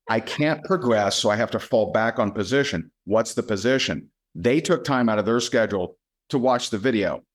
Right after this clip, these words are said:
They're looking for something. What were you hoping to see? And I've never had someone say something crazy. I've never had someone say, uh, "Well, I was hoping it would instantly give me a million dollars." Like,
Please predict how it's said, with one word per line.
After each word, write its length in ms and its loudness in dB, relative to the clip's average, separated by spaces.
They're 160 2
looking 320 0
for 140 -2
something. 500 -2
What 220 2
were 80 2
you 120 4
hoping 280 0
to 80 0
see? 320 -2
And 100 0
I've 180 0
never 240 4
had 220 0
someone 240 2
say 180 2
something 300 -2
crazy. 560 -4
I've 120 -2
never 160 4
had 240 0
someone 280 2
say, 500 0
uh, 380 2
"Well, 120 2
I 20 4
was 120 0
hoping 560 2
it 140 0
would 300 0
instantly 420 -2
give 140 0
me 80 0
a 60 0
million 340 0
dollars." 760 0
Like, 260 -2